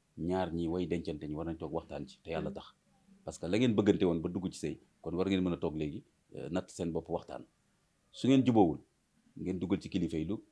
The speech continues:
Speaker 1: is charia wax, médiation.
Speaker 2: Mhm.
Speaker 1: Lii laa lay wax ci taaru charia. Kon buñ ma indil charia rek ay dóor yi, damm,
Speaker 2: Mhm.
Speaker 1: kott nit. Non. Donc, ngeen waxtaan sincèrement d'abord yéen ñaar. Du yéen ñaar a bëggante woon.
Speaker 2: Mhm.
Speaker 1: Kenn forcé wu leen.
Speaker 2: Mhm.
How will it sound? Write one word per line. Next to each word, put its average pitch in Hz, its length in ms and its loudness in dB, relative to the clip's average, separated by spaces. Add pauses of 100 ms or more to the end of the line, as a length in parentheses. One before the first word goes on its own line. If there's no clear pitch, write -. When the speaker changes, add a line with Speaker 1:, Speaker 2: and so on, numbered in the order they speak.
(340)
Speaker 1:
is 101 260 -4
charia 90 260 4
wax, - 140 2 (160)
médiation. 87 500 0 (140)
Speaker 2:
Mhm. 196 280 -4 (140)
Speaker 1:
Lii 135 160 4
laa 165 140 6
lay 160 80 6
wax 151 120 4
ci 143 120 0
taaru 143 200 4
charia. 135 280 4
Kon 147 180 2
buñ 202 120 2
ma 190 100 6
indil 135 180 6
charia 104 240 8
rek 104 160 6
ay 95 140 6
dóor 95 240 6
yi, 92 80 0 (120)
damm, 98 560 2
Speaker 2:
Mhm. 196 300 0
Speaker 1:
kott 110 220 2
nit. 85 180 -4
Non. 123 220 6 (320)
Donc, 107 260 8 (520)
ngeen 95 200 6
waxtaan 117 460 4
sincèrement 131 480 6
d'abord 104 220 6
yéen 127 120 4
ñaar. 170 140 -2
Du 120 100 8
yéen 180 100 10
ñaar 175 140 10
a 165 40 12
bëggante 143 280 6
woon. 82 180 0
Speaker 2:
Mhm. 202 340 -4
Speaker 1:
Kenn 139 140 4
forcé 147 220 0
wu 107 80 2
leen. 78 120 -6
Speaker 2:
Mhm. 214 200 -6